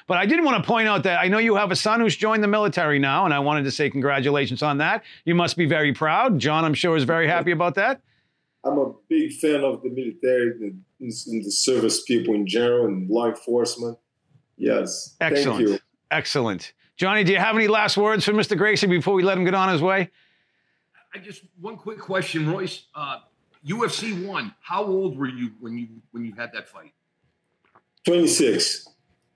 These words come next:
Speaker 3: Twenty-six?
Speaker 2: And yes, I was twenty-six, but, I mean, there was other brothers, they were older, younger. They all have more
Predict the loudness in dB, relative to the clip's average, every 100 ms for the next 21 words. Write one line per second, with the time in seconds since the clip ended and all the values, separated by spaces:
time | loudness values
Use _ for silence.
0 | _ 0 2 4 2 -2 -8 _ _ _
1 | _ _ 0 2 2 -2 -2 0 0 2
2 | 2 2 2 2 0 -6 -12 _ _ -6
3 | 0 0 0 -10 _ _ _ -2 0 0
4 | -2 -8 _ -2 2 4 2 0 -4 -4
5 | -2 0 0 0 2 2 2 -2 -4 -12
6 | -20 _ _ _ _ -4 0 0 -2 -10
7 | _ -2 0 2 0 -2 -4 -2 -2 0
8 | -2 -2 -4 -14 _ _ _ -6 0 2
9 | 2 2 2 4 2 -2 -8 -6 -6 -6
10 | -2 2 2